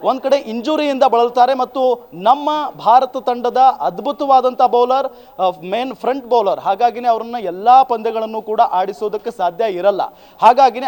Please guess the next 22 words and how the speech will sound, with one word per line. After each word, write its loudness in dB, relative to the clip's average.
ಅವರಿಗೆ 0
ಕ್ಯಾಪ್ಟನ್ಸಿ -2
ಜವಾಬ್ದಾರಿಯನ್ನ 0
ವಹಿಸಿ -6
ಕೊಡುವುದು -4
ಅಷ್ಟು -6
ಸುಲಭ 0
ಅಲ್ಲ. 2
ಜೊತೆಗೆ -6
ಅವರು 2
ಮೇ 0
ಬಿ -2
ಬೇಡ 0
ಅಂತ 0
ಅಂದ್ರೂ 2
ಕೂಡ 0
ಅನ್ಬಹುದು. 0
ಅದಾದ 8
ನಂತರ -2
ನಮ್ಮ 4
ಕಣ್ಣಿಗೆ 0
ಬರೋದು 0